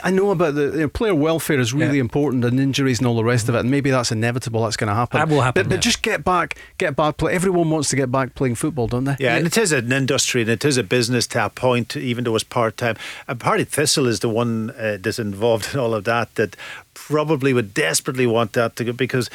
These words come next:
Speaker 3: I don't know, where, where are they at the moment in the league, Partick Thistle? Are they in, in, at the top, top to get, get promoted or whatever?
Speaker 1: Well, they're certainly in the, in the frame for
Speaker 3: In
Speaker 1: that.
Speaker 3: it,
Speaker 1: That,
Speaker 3: but
Speaker 1: that
Speaker 3: they would be in
Speaker 1: that
Speaker 3: the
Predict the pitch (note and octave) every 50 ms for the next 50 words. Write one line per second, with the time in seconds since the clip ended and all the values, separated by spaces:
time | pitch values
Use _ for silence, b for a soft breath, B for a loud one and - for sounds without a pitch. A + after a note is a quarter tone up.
0 | B B - D3 D#3 D#3 D3 C3+ D3 D#3 D#3+ E3+ C#3+ D#3+ E3+ D#3+ D#3+ D#3+ D#3+ D#3
1 | D3+ C3+ D3 C3 C3+ D3+ E3 D#3 D#3 C#3+ D3+ C#3+ C#3+ C#3+ C#3 C3+ D3+ E3+ F3+ F#3
2 | E3 B2+ - D#3+ F3 D#3+ D#3+ C3+ - - F3 - - F3 E3+ D3+ C3 B2+ A#2 B2
3 | B2 B2 C#3 B2 A#2+ A2+ B2 A#2 G2+ A#2 A2 - - - C#3+ D3 - _ _ _
4 | _ - - C3 C3 - - B2+ G#2+ - B2 G#2 G2 - A#2+ G#2 - _ _ -
5 | - A#2+ A2+ B2 D#3 D#3+ - E3 D3 C#3 B2+ B2 A#2 B2 C3 C#3+ C#3 E3+ D#3 B
6 | B B B - G#2 F#2+ G2+ A#2 A2 - - D3 E2+ A2+ A#2+ A#2 A2+ A2 A2+ A2+
7 | A#2+ G#2+ A#2 A#2+ A2+ G#2 - - C3+ C3+ D3 D3 C#3 - - D#3 - - D#3+ E3
8 | D3+ C#3+ C#3 D3 D3 C#3 D#3 C#3+ C3 D#3 C#3+ B2